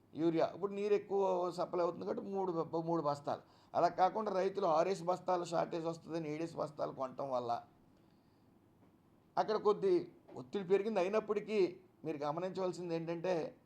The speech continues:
సుమారు గత ప్రభుత్వం ఏటా సగటున ఐదు లక్షల మెట్రిక్ టన్నులు సప్లై చేసేది, కానీ ఈ ప్రభుత్వం ఈ ఖరీఫ్ సీజన్కి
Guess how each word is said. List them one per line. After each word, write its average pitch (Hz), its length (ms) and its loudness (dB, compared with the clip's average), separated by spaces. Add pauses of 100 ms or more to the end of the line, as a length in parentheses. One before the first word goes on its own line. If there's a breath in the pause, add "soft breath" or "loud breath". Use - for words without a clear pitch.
(600)
సుమారు 190 680 4 (1300)
గత 151 120 2
ప్రభుత్వం 190 760 2 (340)
ఏటా 156 360 2
సగటున 170 760 0 (840)
ఐదు 170 280 2
లక్షల 170 340 0
మెట్రిక్ 165 420 -4
టన్నులు 196 280 0
సప్లై 170 380 2
చేసేది, 147 380 -4 (720)
కానీ 165 180 6
ఈ 170 220 -4
ప్రభుత్వం 202 640 0 (180)
ఈ - 60 -8
ఖరీఫ్ 165 320 0
సీజన్కి 180 720 -2